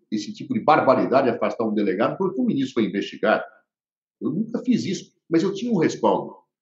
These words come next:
E quem era meu respaldo? A Presidente da República, que nunca permitiu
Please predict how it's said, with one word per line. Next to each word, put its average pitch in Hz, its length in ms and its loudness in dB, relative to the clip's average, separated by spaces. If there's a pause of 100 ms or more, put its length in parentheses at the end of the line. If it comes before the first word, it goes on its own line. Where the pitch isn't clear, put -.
E 151 80 -8
quem 202 100 -2
era 175 80 2
meu 139 120 0
respaldo? 113 320 0
A - 80 -2
Presidente 165 240 0
da 151 120 2
República, - 440 -6 (840)
que 170 120 0
nunca 311 400 0
permitiu 294 920 -2